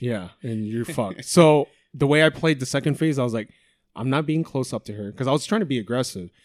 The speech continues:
Speaker 1: "I'm gonna counterattack any opening I can do." So I just do one hit. Roll, roll backward three times.
Speaker 2: <laughs>
Speaker 1: She, and then a, a cool, okay, but she does this, like,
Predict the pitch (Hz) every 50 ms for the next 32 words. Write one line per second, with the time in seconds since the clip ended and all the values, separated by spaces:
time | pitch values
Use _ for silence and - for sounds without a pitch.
0 | _ _ _ _ _ _ _ _ 113 143 156 156 143 - - - - 143 156 165
1 | 156 147 139 - - - 123 113 - _ _ _ _ _ _ _ - 147 156 170
2 | 170 165 160 - _ 120 131 123 - 120 120 117 113 113 98 104 95 - 104 92
3 | 87 87 87 85 - _ _ _ _ _ _ _ _ _ _ _ _ _ _ -
4 | - 117 123 120 135 123 - - 123 110 92 113 131 127 120 - 104 - _ _
5 | _ _ _ _ _ _ _ _ _ _ _ _ _ _ _ _ _ _ _ 147
6 | 151 151 135 160 160 156 151 143 147 143 _ 147 143 135 _ _ 135 139 135 135
7 | 143 135 123 123 135 - - _ _ _ - - 269 269 - _ 320 - - 226
8 | - - - - - - - 139 - 139 151 156 156 156 147 151 - _ _ -
9 | 143 117 - _ _ - - 147 - - 165 160 - - - - 160 117 104 -
10 | _ - _ _ _ - 170 160 151 - - 165 202 214 208 202 226 - - 170
11 | 143 123 -